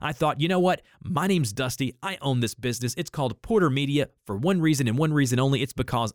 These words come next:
I am the boss." Okay, well, I got a little ahead of myself. Let me tell you why.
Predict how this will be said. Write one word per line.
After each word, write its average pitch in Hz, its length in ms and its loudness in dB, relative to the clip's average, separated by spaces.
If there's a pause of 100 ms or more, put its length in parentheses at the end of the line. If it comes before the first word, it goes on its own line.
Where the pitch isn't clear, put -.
I 151 160 -6
am 135 260 -4
the 92 140 -2
boss." 95 420 -4 (480)
Okay, - 340 -4 (100)
well, 101 240 -4 (120)
I 123 140 -6
got 156 120 -2
a 147 60 2
little 190 460 2
ahead 135 200 4
of 113 80 4
myself. 80 460 -4
Let 135 80 -2
me 170 80 2
tell 190 140 0
you 156 100 4
why. 135 240 2